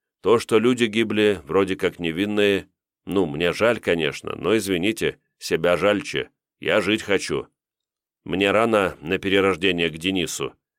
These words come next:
я только жить начал. Как закончил с рукой, не убирая сундук, он рядом висел, вакуум ему не помешает, глянул, сколько маны в источнике. Три процента осталось,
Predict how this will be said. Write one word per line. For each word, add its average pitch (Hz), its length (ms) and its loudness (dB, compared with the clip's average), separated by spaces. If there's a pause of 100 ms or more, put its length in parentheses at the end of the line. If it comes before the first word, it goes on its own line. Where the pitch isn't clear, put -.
(180)
я 82 180 -2
только 127 360 2
жить 95 240 -4
начал. 76 460 -4 (920)
Как 107 180 2
закончил 117 500 2
с - 80 -4
рукой, 101 360 4
не 104 100 2
убирая 90 360 4
сундук, 82 540 -4 (140)
он 95 180 2
рядом 95 320 2
висел, 92 480 0 (360)
вакуум 90 560 2
ему 87 240 -2
не 87 100 -2
помешает, 92 680 -2 (440)
глянул, 123 500 2
сколько 104 420 0
маны 98 320 2
в 85 100 0
источнике. 76 840 -4 (420)
Три 120 180 0
процента 104 560 0
осталось, 67 600 -6